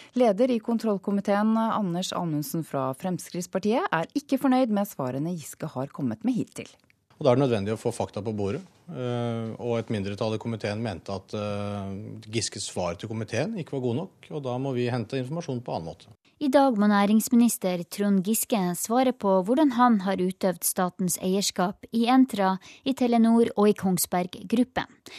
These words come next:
Speaker 3: Det handler om venner og allierte. Tore Sandvik skal ha blitt spilt inn til Telenor-styret, Kongsberg-styret ble utvidet for å få plass til L O-leder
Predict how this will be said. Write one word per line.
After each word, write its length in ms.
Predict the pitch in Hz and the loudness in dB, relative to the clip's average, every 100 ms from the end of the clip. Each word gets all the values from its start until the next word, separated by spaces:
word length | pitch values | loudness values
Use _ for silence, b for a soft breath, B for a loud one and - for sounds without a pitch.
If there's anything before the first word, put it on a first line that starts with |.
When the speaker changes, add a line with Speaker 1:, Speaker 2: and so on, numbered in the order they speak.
| B _ | B _
Speaker 3:
Det 80 | 302 | 2
handler 400 | 277 277 254 220 | 4 6 6 6
om 160 | 220 - | 6 4
venner 560 | 202 214 226 220 196 175 | 0 2 4 4 2 0
og 240 | 202 214 233 | 4 6 8
allierte. 500 | 247 269 269 - - - _ B B B - | 10 8 8 2 -10 -12 _ B B B -8
Tore 300 | 185 175 170 | -2 0 0
Sandvik 600 | - 202 226 202 175 - | 2 4 6 4 0 -6
skal 240 | - 226 285 | -2 2 2
ha 60 | |
blitt 160 | 277 233 | 4 2
spilt 320 | - 220 208 | 2 0 2
inn 120 | 208 190 | 0 0
til 280 | - 185 - - | 0 -2 -2 -2
Telenor-styret, 920 | 226 240 226 233 - 247 233 196 185 B B B | 4 6 8 6 4 4 4 4 2 B B B
Kongsberg-styret 880 | - 196 196 - 240 247 - 254 196 | 2 4 4 4 4 4 2 4 4
ble 140 | 185 - | 2 2
utvidet 640 | 240 269 - 330 202 175 | 4 2 4 4 4 2
for 140 | - 180 | 0 -2
å 60 | 180 | -2
få 80 | |
plass 240 | - 190 - | 0 -2 0
til 140 | 180 | -2
L 160 | - 180 | 0 2
O-leder 440 | 185 185 180 175 | 4 2 2 -2